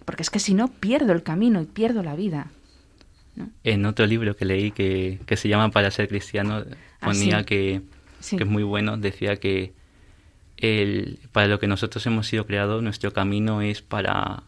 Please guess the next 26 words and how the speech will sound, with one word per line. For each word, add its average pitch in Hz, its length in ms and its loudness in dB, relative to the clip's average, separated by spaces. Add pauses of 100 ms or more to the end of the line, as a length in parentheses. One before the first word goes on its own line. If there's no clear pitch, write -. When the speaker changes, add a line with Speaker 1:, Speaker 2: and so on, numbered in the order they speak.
Speaker 2:
amar 104 640 0
a 104 120 -4
Dios 101 260 -4
con 101 300 -2
todas 104 200 0
las 98 200 0
fuerzas, 92 640 -8
con 120 160 2
Speaker 1:
Ujú. 214 80 0
Speaker 2:
todo 104 140 4
el 98 80 -4
corazón. 95 540 -6 (340)
Speaker 1:
Ujú. 208 260 0 (200)
Speaker 2:
A - 100 -2
mí 104 160 2
es 104 160 -2
una 107 140 2
frase 104 360 -4
que 98 100 -2
siempre 98 320 -4
me 95 100 0
ha, 95 520 -6 (440)
me - 400 -6
ha 98 100 -2
quedado 98 420 0
de 92 360 -6